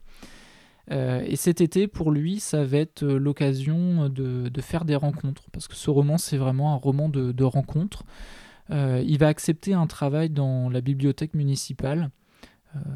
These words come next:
son, son boulot d'été, finalement, c'est d'aller, euh, livrer les, les livres aux petits vieux, euh, qui habitent en, en périphérie de la ville. Euh, et ça va être l'occasion de, bah voilà, de,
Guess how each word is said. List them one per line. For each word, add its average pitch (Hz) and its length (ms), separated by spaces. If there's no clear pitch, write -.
son, 131 300
son 135 160
boulot 147 280
d'été, 147 360
finalement, 143 400
c'est - 160
d'aller, 139 360
euh, 123 200
livrer 135 460
les, 127 240
les 123 140
livres 147 240
aux 135 80
petits - 260
vieux, 143 400
euh, 120 300
qui - 120
habitent 131 260
en, 127 240
en 135 80
périphérie 135 540
de 131 40
la 131 120
ville. 147 320
Euh, 123 260
et - 120
ça 139 140
va 139 60
être 147 80
l'occasion 151 400
de, 139 340
bah 139 120
voilà, 131 180
de, 139 140